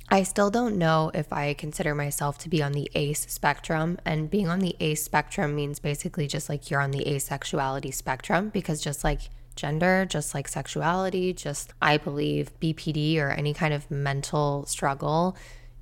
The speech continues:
everything's on a spectrum. We can't really measure mental illness. We can't measure sexuality or gender. It's just,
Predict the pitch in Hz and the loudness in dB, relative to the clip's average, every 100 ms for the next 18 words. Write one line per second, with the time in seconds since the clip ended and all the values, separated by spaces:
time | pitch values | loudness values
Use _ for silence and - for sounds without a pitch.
0 | - 175 185 202 180 165 151 147 139 - | -4 0 2 2 2 0 0 0 -4 -6
1 | 135 - - - - - - 160 175 175 | -8 -6 -4 -4 -8 -8 -6 0 0 2
2 | 170 160 156 147 151 151 139 135 131 - | 2 2 2 0 0 0 -2 -2 -2 -6
3 | - - - 151 147 - 160 151 - - | -16 -6 -2 0 0 0 2 0 -2 -6
4 | - 160 160 156 143 143 156 147 139 - | -6 0 0 0 -2 -2 0 -2 -4 -4
5 | 160 - 147 139 151 147 131 127 127 151 | -4 -4 0 2 2 0 -2 -4 0 0
6 | 156 - - - 147 - - 151 143 - | 0 -2 -6 -6 -6 -4 -2 0 0 -2